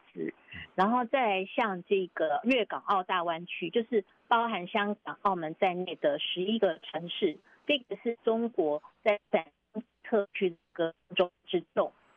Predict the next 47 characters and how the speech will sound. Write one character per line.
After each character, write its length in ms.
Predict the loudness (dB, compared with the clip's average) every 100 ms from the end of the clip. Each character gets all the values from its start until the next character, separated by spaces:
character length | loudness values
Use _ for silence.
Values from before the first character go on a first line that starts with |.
| 0
然 100 | 2
后 80 | 2
他 140 | 0
们 160 | 0 -2
是 220 | -4 -6 -4
想 160 | -2 -2
要 120 | -2 -4 -8 _ -6 2
模 160 | 2
仿 220 | 2 -4 -6 -4
旧 200 | 2 2
金 260 | 2 0 0
山 300 | 0 0 0
湾 300 | 0 -2 -4
的 240 | -2 -2
屁 260 | -2 -2 -2
股 240 | -4 -12 -14 -4
那 100 | -2
样 200 | -2 -6 -10
子 180 | -10 -12 _ _
发 200 | 2 2
展 200 | 0 -4 -2
这 120 | -2
个 60 | 2
粤 200 | 0 0
港 120 | -8
澳 180 | -4 -2
大 240 | 0 -2 -2
湾 200 | -6 -8
区。 320 | -4 -4 -4 _ _ _ _ _ _
然 140 | 4 4
后 160 | 2 0
还 100 | 0
有 80 |
一 80 | 0
个 140 | 0 -2
是 240 | -2 -2
那 240 | 0 0
个 200 | 0 0
关 220 | 2 0 2
于， 260 | 0 -2 _ _ -2
呃， 380 | 2 4 2 0
虚 340 | -2 -2 -2
拟 160 | 0 -2
货 260 | 0 0 0
币 260 | 0 -2
的 160 | 0 -2
政 260 | 0 -2